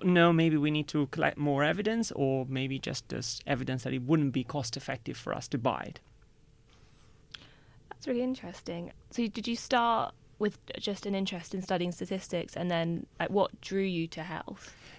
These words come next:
Speaker 1: So, um, my background is in statistics. I did my undergrads in statistics and my P H D in statistics from the University of Florence. And, uh, then, um, while working there,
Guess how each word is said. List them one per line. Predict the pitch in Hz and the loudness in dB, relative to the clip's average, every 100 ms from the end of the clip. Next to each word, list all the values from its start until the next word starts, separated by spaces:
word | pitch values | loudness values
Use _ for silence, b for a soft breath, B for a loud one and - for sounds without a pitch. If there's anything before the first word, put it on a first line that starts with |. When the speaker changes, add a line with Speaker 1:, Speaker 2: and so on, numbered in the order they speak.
| B | B
Speaker 1:
So, | - 226 220 - - | 6 8 8 6 4
um, | 196 202 202 - - - | 4 4 0 -4 -10 0
my | 180 202 208 | 6 8 8
background | 185 190 175 175 | 6 6 6 4
is | 147 156 | 4 4
in | 160 | 2
statistics. | - 165 196 - 190 | 2 0 0 0 0
I | 165 160 | 4 4
did | 160 | 4
my | 156 156 160 | 4 4 4
undergrads | 156 156 156 151 151 | 2 4 4 4 4
in | 147 | 0
statistics | - - 185 - 165 156 | 0 4 4 4 2 4
and | |
my | 156 | 2
P | 160 220 | 2 0
H | 185 | 2
D | 160 | 0
in | |
statistics | 151 160 165 156 151 - | -2 -2 -4 -2 -6 -4
from | 151 | -2
the | 147 | 0
University | 147 147 151 - | 2 2 0 -2
of | 135 | 0
Florence. | 196 208 247 247 B B B B B - | 4 6 6 2 B B B B B 0
And, | 170 180 180 185 185 185 | 4 6 6 6 4 8
uh, | 180 180 180 175 | 10 10 8 6
then, | 151 180 175 180 180 - | 4 4 4 2 0 2
um, | 147 147 147 143 143 135 131 | 4 4 4 2 2 2 6
while | 185 175 | 6 8
working | 156 165 143 151 147 | 8 6 6 2 4
there, | 220 196 147 175 | 6 6 6 2